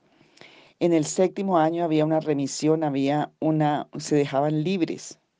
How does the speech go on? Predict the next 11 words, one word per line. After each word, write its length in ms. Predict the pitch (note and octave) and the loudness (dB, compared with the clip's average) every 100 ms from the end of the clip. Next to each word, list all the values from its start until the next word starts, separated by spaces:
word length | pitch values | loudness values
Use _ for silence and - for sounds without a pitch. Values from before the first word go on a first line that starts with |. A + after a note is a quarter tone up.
| _ _ _ _ _ _ _ - | _ _ _ _ _ _ _ -2
Y 120 | E3+ | 0
si 120 | F3 | 2
en 80 | E3 | 2
ese 220 | E3 G3+ | 2 0
periodo 600 | - E3+ E3 E3 F3+ - _ _ _ _ _ - | 0 4 4 4 2 -4 _ _ _ _ _ -14
se 220 | - D#3+ | 2 2
adquirió 360 | D3+ D3+ C#3+ | 2 0 2
esposa 520 | D3 D3+ - F3 F3 D#3 | 0 0 2 4 4 -2
y 40 | |
tuvo 280 | D#3 D3+ D#3+ | 0 2 2
hijos, 440 | E3 F3+ F#3 - | 2 -2 -8 -12